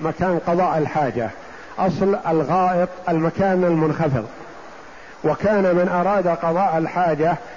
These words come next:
يذهب عادة إلى مكان منخفض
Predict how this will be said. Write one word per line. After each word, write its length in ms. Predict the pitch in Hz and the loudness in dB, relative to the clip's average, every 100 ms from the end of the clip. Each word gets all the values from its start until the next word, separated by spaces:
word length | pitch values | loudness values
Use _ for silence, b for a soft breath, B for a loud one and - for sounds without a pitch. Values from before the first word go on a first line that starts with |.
| B | B
يذهب 500 | 180 202 214 170 185 | 0 0 2 2 2
عادة 600 | 156 175 175 185 185 175 196 208 - - | 2 2 2 2 2 2 2 0 -6 -4
إلى 260 | 196 190 185 | 0 2 2
مكان 640 | 180 175 196 202 208 220 214 | 2 2 2 2 2 0 0
منخفض 600 | 185 175 185 170 131 | 0 2 2 2 0